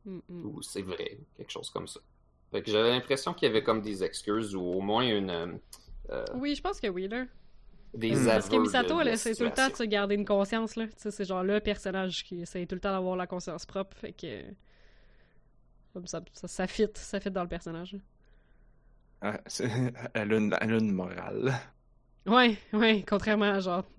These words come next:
Speaker 1: tous les autres.
Speaker 3: Contrairement à peu près tout le monde
Speaker 1: <laughs>
Speaker 3: d'autre.
Speaker 1: Ouais.
Speaker 2: Yeah.
Speaker 3: Euh, on avance ?
Speaker 1: Bref,
Speaker 2: Bataille.
Speaker 1: bref.
Speaker 3: Deuxième
Speaker 1: Ta, ta,
Speaker 3: partie.
Speaker 1: ta.
Speaker 3: Titre.
Speaker 2: Huge bataille.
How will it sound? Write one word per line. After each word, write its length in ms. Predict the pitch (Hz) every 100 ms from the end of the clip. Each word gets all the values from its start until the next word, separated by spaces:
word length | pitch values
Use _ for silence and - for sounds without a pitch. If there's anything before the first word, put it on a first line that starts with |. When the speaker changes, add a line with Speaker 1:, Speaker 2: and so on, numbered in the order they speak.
| 190
Speaker 1:
tous 60 | 196
les 40 |
autres. 140 | 170 180
Speaker 3:
Contrairement 540 | 110 - 107 110 127
à 60 | 98
peu 140 | 107
près 180 | 233 -
tout 120 | 262
le 80 | 190
monde 260 | 202 190
Speaker 1:
<laughs> 40 | 254
Speaker 3:
d'autre. 340 | 202 240 233 - - - - - - - - - - - -
Speaker 1:
Ouais. 240 | 175 143 - _ - - _ _ _ _ - - 117
Speaker 2:
Yeah. 140 | 117
Speaker 3:
Euh, 400 | 131 131 131 127 101 - - _ _ _ _ -
on 100 | 117
avance ? 200 | 123 156
Speaker 1:
Bref, 280 | 208 208 -
Speaker 2:
Bataille. 260 | 113 131
Speaker 1:
bref. 560 | 139 175 202 202 - - - _ _ _ _ - - _ _ -
Speaker 3:
Deuxième 340 | 147 185 226
Speaker 1:
Ta, 180 | 190 170
ta, 100 | 170
Speaker 3:
partie. 180 | 294 277
Speaker 1:
ta. 540 | 220 208 185 165 160 - - _
Speaker 3:
Titre. 540 | - - 202 202 110 120
Speaker 2:
Huge 140 | 113
bataille. 540 | 104 - 104 98 98